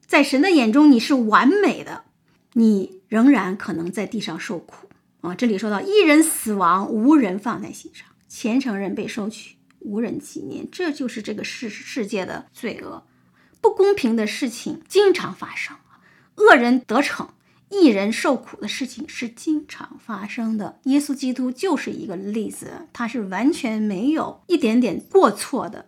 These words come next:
他是一个完全人，但是他却被钉死在十字架上，这就是恶在这个世界上得胜的一个例子。但是即便是如此，这个义人被收去是免了将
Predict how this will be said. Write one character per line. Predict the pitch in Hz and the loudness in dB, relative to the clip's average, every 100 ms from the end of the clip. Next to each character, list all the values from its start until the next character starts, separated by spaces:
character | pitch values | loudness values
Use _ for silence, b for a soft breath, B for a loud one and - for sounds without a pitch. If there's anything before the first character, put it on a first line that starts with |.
| - | -12
他 | - | -8
是 | 240 233 - | -6 -6 -4
一 | 226 | -4
个 | 233 | -2
完 | 196 196 247 | -2 2 2
全 | 285 160 156 | 2 -2 -8
人， | 156 - - _ _ _ _ _ _ - | -12 -14 -20 _ _ _ _ _ _ -4
但 | 247 | -2
是 | 214 | -2
他 | 185 202 | -6 -10
却 | - 180 | -8 -6
被 | - 196 196 - _ _ _ - | -4 -6 -6 -14 _ _ _ 0
钉 | 277 208 | 2 2
死 | 247 | -6
在 | - 247 | -12 -14
十 | - | -14
字 | 294 | -16
架 | - - | -16 -14
上， | 285 - - | -14 -16 -10
这 | 214 | -6
就 | 208 | -6
是 | 202 - - - | -6 -12 -14 -6
恶 | 330 240 - | -2 -2 -4
在 | 208 | -10
这 | - 175 | -8 -10
个 | |
世 | 196 - 262 | -6 -4 -2
界 | 208 | -2
上 | 190 175 | -6 -8
得 | 170 170 | -10 -12
胜 | - 214 | -8 -6
的 | 165 | -6
一 | - | -10
个 | - | -10
例 | - 247 | -12 -14
子。 | - - b b b b - | -18 -20 b b b b -2
但 | 269 | -2
是 | 226 214 | 0 -6
即 | - 220 | -6 -2
便 | 285 453 | 0 2
是 | 294 233 | 2 0
如 | 190 247 | -2 -6
此， | - - - - _ _ _ _ | -6 -8 -10 -18 _ _ _ _
这 | 311 | -4
个 | 233 | 0
义 | 285 262 | 4 4
人 | 185 180 | 4 -2
被 | 208 262 | 0 0
收 | 220 359 381 | 2 2 2
去 | 381 294 - B B | 2 2 2 B B
是 | - 330 | 4 8
免 | 269 226 196 | 10 8 4
了 | 269 | 2
将 | 311 | 4